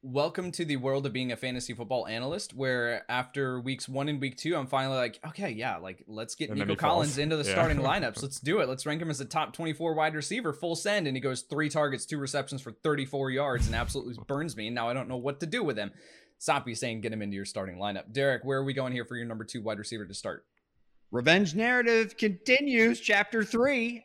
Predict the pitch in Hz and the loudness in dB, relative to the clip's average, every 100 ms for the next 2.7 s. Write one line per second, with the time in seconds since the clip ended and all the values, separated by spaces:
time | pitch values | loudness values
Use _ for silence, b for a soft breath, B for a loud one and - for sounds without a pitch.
0 | - 139 143 127 - 127 98 87 87 - | 4 6 6 0 4 4 4 0 -4 -4
1 | 101 104 98 101 98 - 101 90 87 85 | 0 0 0 0 2 2 0 0 0 -2
2 | 80 82 78 78 - 85 85 | -2 -8 -10 -16 -16 -14 -12